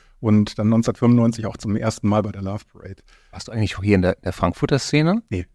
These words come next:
Speaker 2: Gar
Speaker 1: Also,
Speaker 2: nicht?
Speaker 1: nee, nee, ich komme ja aus dem Münsterland ursprünglich. Ähm, aber auch da gab es, äh, relativ viel in der Richtung. Ähm, und ich hab dann dort vor Ort dann auch, ähm, vor dem Abitur schon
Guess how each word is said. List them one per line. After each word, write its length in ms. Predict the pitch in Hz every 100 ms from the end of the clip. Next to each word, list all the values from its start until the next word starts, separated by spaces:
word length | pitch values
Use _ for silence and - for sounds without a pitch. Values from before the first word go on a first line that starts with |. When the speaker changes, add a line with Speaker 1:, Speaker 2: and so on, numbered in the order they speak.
| _ -
Speaker 2:
Gar 100 | 113
Speaker 1:
Also, 60 |
Speaker 2:
nicht? 200 | 165 -
Speaker 1:
nee, 140 | 117 143
nee, 120 | 127
ich 100 | 120
komme 160 | 147 135
ja 60 |
aus 100 | 120
dem 80 | 110
Münsterland 440 | 135 - 107 98
ursprünglich. 640 | - 98 - 107 110 175 - _ _ _ -
Ähm, 440 | 107 107 107 107 _ _ _ -
aber 200 | 117 110
auch 120 | 107
da 240 | 120 123
gab 240 | 127 120 120
es, 260 | 120 -
äh, 100 | -
relativ 540 | 117 107 113 110 - 98
viel 180 | 110 104
in 100 | 98
der 120 | 98
Richtung. 420 | 98 104 - 110 _ _ _ _ _ _ _
Ähm, 480 | - 107 107 107 110 - -
und 400 | 113 104 - -
ich 220 | 117 110
hab 120 | - -
dann 200 | 127 113
dort 400 | 117 151 - _
vor 180 | - 113
Ort 240 | 117 143
dann 140 | 117 110
auch, 340 | 120 113 -
ähm, 300 | - 110 104
vor 180 | - 127
dem 80 | 117
Abitur 380 | - 104 131 127
schon 300 | 107 104